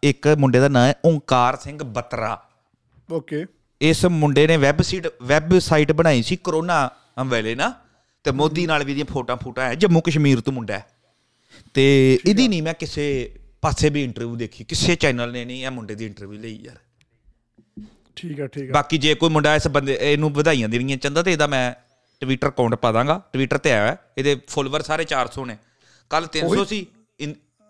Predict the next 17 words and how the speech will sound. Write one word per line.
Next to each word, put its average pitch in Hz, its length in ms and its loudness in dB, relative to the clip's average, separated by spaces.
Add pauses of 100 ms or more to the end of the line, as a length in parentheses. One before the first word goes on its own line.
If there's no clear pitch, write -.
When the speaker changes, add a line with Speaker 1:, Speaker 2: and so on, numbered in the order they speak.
(300)
Speaker 1:
ਇੰਦੀ 160 240 -2
ਭਾਜੀ 180 240 0
ਨੇ 147 100 -4
ਥੋੜ੍ਹੀ 156 200 -2
ਜਿਹੀ 156 80 0
ਵੀਡੀਓ 147 200 0
'ਚ 185 80 -4
ਗੱਲ 156 180 2
ਕੀਤੀ, 143 220 -4
ਤੇ 147 100 2
ਅੱਜ 131 100 -2
ਚਾਰ 113 240 0
ਸੌ 110 120 -8
ਹੋ 151 80 -6
ਗਏ 113 100 -10
ਨੇ 110 60 -10 (100)
ਫਾਲੋਅਰ। 107 340 -10